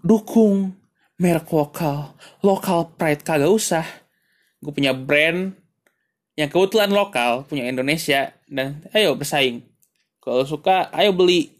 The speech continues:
Jadi orang beli tuh bener-bener gara-gara suka, bukan gara-gara, "Ah, gue mau dukung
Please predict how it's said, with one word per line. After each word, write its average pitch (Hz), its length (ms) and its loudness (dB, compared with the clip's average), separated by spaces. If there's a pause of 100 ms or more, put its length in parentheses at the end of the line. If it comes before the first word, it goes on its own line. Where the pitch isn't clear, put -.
(140)
Jadi 156 400 0
orang 196 180 2
beli 180 160 2
tuh 196 140 0
bener-bener 135 320 0
gara-gara 127 400 0
suka, 190 400 -2
bukan 135 160 0
gara-gara, 127 480 0 (240)
"Ah, - 320 -4
gue 127 160 -4
mau 131 80 -6
dukung 131 420 -10